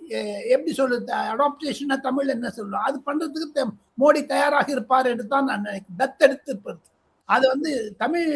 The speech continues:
நாம் தமிழர் கட்சியை கண்டிப்பாக பாஜக அணியில் சேர்க்க வேண்டும் என்று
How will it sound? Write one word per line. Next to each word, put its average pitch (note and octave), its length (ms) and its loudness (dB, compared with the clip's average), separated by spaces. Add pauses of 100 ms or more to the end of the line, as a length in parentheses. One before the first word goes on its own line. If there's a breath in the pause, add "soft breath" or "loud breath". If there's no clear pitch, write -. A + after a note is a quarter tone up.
(100)
நாம் C4+ 300 2
தமிழர் D4 420 4
கட்சியை C4+ 340 -4
கண்டிப்பாக C4 720 0 (600)
பாஜக C4 460 2
அணியில் B3 420 0
சேர்க்க C#4 300 4
வேண்டும் B3 320 2
என்று A#3+ 280 -6